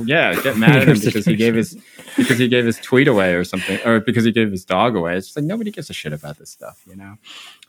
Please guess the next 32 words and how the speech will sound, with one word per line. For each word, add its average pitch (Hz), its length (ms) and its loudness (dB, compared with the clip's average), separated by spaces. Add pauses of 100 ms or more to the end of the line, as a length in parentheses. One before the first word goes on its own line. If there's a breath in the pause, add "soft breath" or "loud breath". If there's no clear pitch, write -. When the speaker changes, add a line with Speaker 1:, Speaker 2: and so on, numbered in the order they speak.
(120)
Speaker 1:
Um, 95 380 -2 (380)
all 104 100 2
right. 78 240 -2 (540 loud breath)
Anyway, 87 440 -2 (160)
thank 151 160 0
you 165 80 0
for 147 120 2
listening 123 380 2
to 110 100 -2
our 92 120 2
show. 117 520 2 (320 loud breath)
Uh, 101 360 2
we 117 140 2
do 123 160 4
this 117 200 0
every 101 380 -2
week. 120 280 0
Sometimes 107 400 0
we 95 100 -2
do 95 140 0
it 87 180 -4
twice 117 320 -2
a 120 60 -2
week. 113 280 0
If 104 220 -6
you 104 140 2
want 104 220 0
the 87 60 -8
twice 117 400 -2
a 120 40 -2
week, 117 260 -2
then 98 320 -2